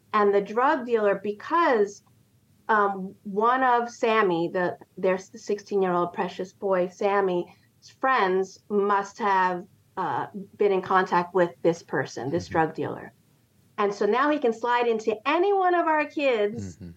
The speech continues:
Speaker 1: that are in Sammy's Snapchat friend group.
Speaker 2: Yeah.
Speaker 1: And he reached out to Sammy and offered him a whole list. You can buy one pill. Any, any kind of pill. You want Adderall, you want Percocet, you wanna try this, you wanna try that, whatever.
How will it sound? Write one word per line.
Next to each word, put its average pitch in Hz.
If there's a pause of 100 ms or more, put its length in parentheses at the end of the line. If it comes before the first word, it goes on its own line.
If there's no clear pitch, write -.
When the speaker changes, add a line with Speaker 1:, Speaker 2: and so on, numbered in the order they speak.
Speaker 1:
that 233
are 226
in 247
Sammy's 247
Snapchat 247 (600)
friend 269
group. 165 (180)
Speaker 2:
Yeah. 95 (720)
Speaker 1:
And 202
he 208
reached 247
out 247
to 254
Sammy 208
and 190
offered 269
him 269
a 269
whole 277
list. 285
You 233
can 226
buy 226
one 247
pill. 247 (960)
Any, 359
any 415
kind 349
of 277
pill. 202 (160)
You 190
want 196
Adderall, 311
you 262
want 170
Percocet, 302
you 233
wanna 208
try 233
this, 302
you 226
wanna 202
try 254
that, 247
whatever. 185